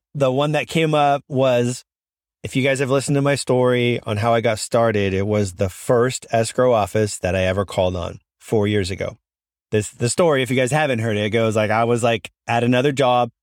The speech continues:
and I was like, "Today I'm gonna go call on an account. Like, I'm gonna try this. I'm gonna go into an escrow account direct,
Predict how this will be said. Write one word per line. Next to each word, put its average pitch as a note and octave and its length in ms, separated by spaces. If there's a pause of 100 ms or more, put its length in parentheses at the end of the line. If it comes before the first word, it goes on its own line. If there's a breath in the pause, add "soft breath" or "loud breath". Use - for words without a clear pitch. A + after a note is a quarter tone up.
(200)
and A2+ 140
I A2+ 40
was G#2+ 100
like, F#2+ 120
"Today A#2 500
I'm B2+ 80
gonna G#2+ 160
go G2+ 180
call G#2 280
on F#2+ 120
an F#2+ 120
account. F#2 320
Like, F#2 160
I'm G#2 120
gonna G#2 200
try G#2 440
this. F2 300
I'm A2 100
gonna G#2+ 160
go G#2 280
into C3+ 220
an D3 60
escrow A#2 420 (280)
account G2+ 380 (760)
direct, A2 640